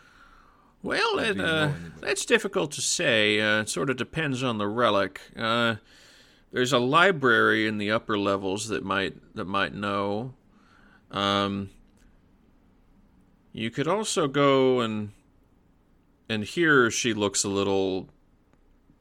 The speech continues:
Speaker 1: s-, maybe not skeptical, maybe a little nervous. It's kinda hard to tell. Uh, you could also go and visit, uh, there's a Yuan Ti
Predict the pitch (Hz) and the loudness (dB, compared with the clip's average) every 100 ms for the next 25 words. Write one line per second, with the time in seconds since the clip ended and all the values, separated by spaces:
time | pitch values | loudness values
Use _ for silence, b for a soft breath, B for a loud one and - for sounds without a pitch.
0 | _ - - _ _ - - - - - | _ -18 -18 _ _ -4 0 0 -4 -16
1 | - - - 160 110 - - 98 - 104 | -8 -4 2 2 4 2 2 -2 -2 -4
2 | 98 123 147 131 104 101 95 98 104 92 | -2 0 0 2 2 0 0 -2 0 -2
3 | 92 - - 104 98 98 98 98 - 90 | -4 -4 -6 -4 -4 -4 -4 -8 -4 -4
4 | 85 85 - - B B B B B B | -4 -8 -12 -20 B B B B B B
5 | - 110 113 113 110 104 120 _ _ _ | -2 2 4 4 2 0 -4 _ _ _
6 | _ _ _ _ _ - 151 170 - 180 | _ _ _ _ _ -12 -8 -6 -4 -2
7 | - 160 143 135 127 110 107 113 107 110 | -2 -2 2 2 2 0 0 0 0 -2
8 | 101 - 101 98 98 101 - b b b | -6 -4 0 0 0 -4 -14 b b b
9 | b b b b _ _ _ _ - 110 | b b b b _ _ _ _ -6 -4
10 | 113 139 202 175 143 165 135 101 98 | -4 -2 -2 0 -4 -2 -2 -2 -6